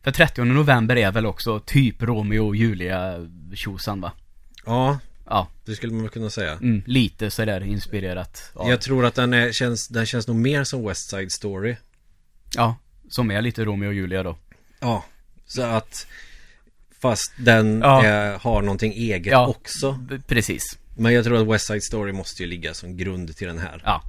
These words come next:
Speaker 2: Jävligt konstig film också, men den tycker jag nog kändes bättre rent seriöst än de här andra.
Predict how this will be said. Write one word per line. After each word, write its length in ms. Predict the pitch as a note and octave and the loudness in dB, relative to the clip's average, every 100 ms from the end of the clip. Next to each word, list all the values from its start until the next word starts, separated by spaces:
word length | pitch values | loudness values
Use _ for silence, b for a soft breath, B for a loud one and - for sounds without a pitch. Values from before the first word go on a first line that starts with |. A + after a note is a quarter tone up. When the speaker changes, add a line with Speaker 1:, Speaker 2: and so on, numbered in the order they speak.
| - - b b b b b b - | -12 -12 b b b b b b -14
Speaker 2:
Jävligt 640 | F#2+ G2+ F#2+ F2+ F#2 - - | -6 -4 -4 -6 -12 -16 -18
konstig 400 | - F#2+ E2+ F#2+ | -14 -12 -12 -12
film 280 | - G2 F#2+ | -8 -8 -8
också, 400 | F2 - - G#2 | -12 -12 -8 -4
men 340 | A2 A#2 A2+ A2+ | -2 -2 -2 0
den 280 | B2 D3+ | 0 0
tycker 340 | - B2 - A2 | -4 -6 -4 -4
jag 80 | G#2+ | -4
nog 160 | F2+ | -6
kändes 640 | - G2+ E2+ D#2+ F2 - | -8 -6 -8 -8 -8 -10
bättre 680 | F#2+ E2 F#2+ - - A2+ C3+ | -10 -6 -6 -8 -6 -2 0
rent 280 | A2+ F2 E2+ | -2 -4 -6
seriöst 520 | F#2+ F2+ E2 D2 - | -8 -6 -6 -10 -12
än 140 | F#2 F2+ | -10 -8
de 120 | F2+ | -8
här 200 | F#2 D#2+ | -8 -8
andra. 540 | G#2+ G#2+ F2+ F#2+ A#2+ | -8 -8 -6 -4 -6